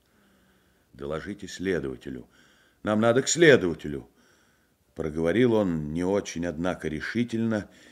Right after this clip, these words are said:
явственно ощущая, как земля, заколебавшись, быстро уходит из-под его ног.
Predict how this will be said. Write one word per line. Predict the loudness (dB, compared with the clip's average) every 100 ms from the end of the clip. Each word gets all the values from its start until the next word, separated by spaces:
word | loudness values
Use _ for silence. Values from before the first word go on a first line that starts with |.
| -20 _
явственно | -14 -4 -2 -2 -6 -10 -6 -4 -6
ощущая, | -6 -8 -8 -8 -2 2 4 2
как | 0 -8 -8
земля, | -6 -6 -2 2 2 2 -2
заколебавшись, | -10 -8 -4 -2 4 4 4 0 -2 -4
быстро | -6 2 2 2 -2 -2
уходит | 0 -2 0 4 4 2 -2 -4
из-под | -6 -6 -6
его | -2 0 4 4
ног. | 4 4 4 2 -6